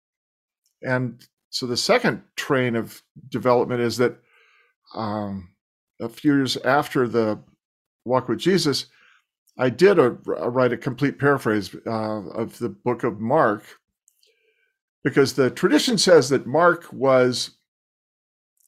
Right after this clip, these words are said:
uh, dictated by Peter,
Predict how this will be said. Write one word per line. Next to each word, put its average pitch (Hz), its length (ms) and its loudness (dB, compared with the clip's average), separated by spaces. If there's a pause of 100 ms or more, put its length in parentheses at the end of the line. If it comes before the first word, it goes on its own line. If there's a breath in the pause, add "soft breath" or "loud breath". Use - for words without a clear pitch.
(100)
uh, 107 380 -12 (520)
dictated 156 480 2
by 120 140 2
Peter, 104 480 -2